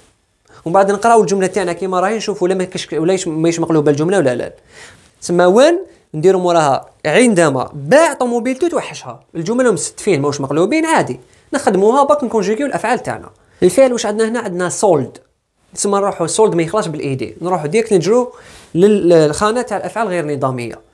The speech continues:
ولا الأفعال اللي يعيطولهم irregular verbs. كي تروح لل irregular verbs تلقى ثلاث خانات. الخانة الأولى sell، الخانة الثانية sold،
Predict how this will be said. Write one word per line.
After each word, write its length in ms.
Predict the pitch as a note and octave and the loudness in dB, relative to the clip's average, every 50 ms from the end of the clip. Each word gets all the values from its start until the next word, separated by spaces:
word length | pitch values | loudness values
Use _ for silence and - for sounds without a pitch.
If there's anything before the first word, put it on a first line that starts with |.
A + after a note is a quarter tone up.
| _ _ - | _ _ -8
ولا 260 | - C#3 D#3 F#3+ G#3 | -4 0 2 4 2
الأفعال 340 | G3+ - D#3+ D#3 - F3 G#3 | 2 2 -2 -4 0 0 0
اللي 100 | A3 F3+ | 0 0
يعيطولهم 340 | D#3+ D#3+ D#3 E3+ F3+ G3 G3 | -2 -2 -4 -4 -6 -6 -2
irregular 540 | F#3+ F#3 E3+ G#3 G3+ E3 E3 D3 C3+ B2 A#2+ | -2 0 2 2 2 2 2 0 0 -2 -2
verbs. 380 | A#2+ - - - - - - _ _ _ _ _ _ - - - _ _ - | -6 -10 -10 -14 -16 -18 -18 _ _ _ _ _ _ -20 -20 -20 _ _ -6
كي 100 | - D4 | -6 -2
تروح 240 | - D4+ C#4 A#3+ B3 | 2 2 0 2 2
لل 240 | B3 A#3 A3 G3+ F3+ | 0 2 2 2 4
irregular 440 | F#3+ F#3 F#3 F3+ E3 E3 E3 E3 G#3+ | 2 4 2 2 2 2 2 2 2
verbs 140 | C4 C4 - | 0 -2 -4
تلقى 220 | - - E3+ D3+ | -8 -6 -6 -6
ثلاث 140 | D#3 C#3+ C#3 | -6 -6 -6
خانات. 400 | - D3 C3+ C3+ G3 B3 C4 A3 | -4 -2 -2 0 0 -2 -2 -4
الخانة 240 | G3 - A3+ A3 G#3 | -4 -2 0 0 2
الأولى 320 | G3+ F#3+ F3+ D#3+ D3+ - | 4 4 4 4 2 2
sell، 560 | - - A3 A3+ C4 D4 E4 E4+ - - _ | 2 4 4 4 4 2 -2 -6 -10 -16 _
الخانة 220 | - - F#3+ F3 E3 | -10 -6 -4 -4 -4
الثانية 280 | - E3+ D3+ C#3+ C3+ | -4 -4 -4 -4 -4
sold، 400 | C#3 - A3+ A#3+ B3 A3+ A#3 - | -4 0 2 2 2 2 0 -8